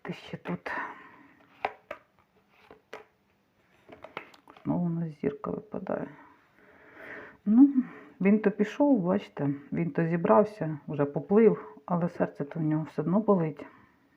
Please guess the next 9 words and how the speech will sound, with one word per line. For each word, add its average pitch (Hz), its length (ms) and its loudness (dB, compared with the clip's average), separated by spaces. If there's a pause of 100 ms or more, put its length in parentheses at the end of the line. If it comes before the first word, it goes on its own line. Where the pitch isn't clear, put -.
(760)
Він 208 100 2
переживає, 190 720 0
бачите, 165 380 -4
він 175 120 -2
сумує 190 460 2
за 160 120 0
вами. 147 400 2 (720)
Йому 180 160 2
дуже 165 500 2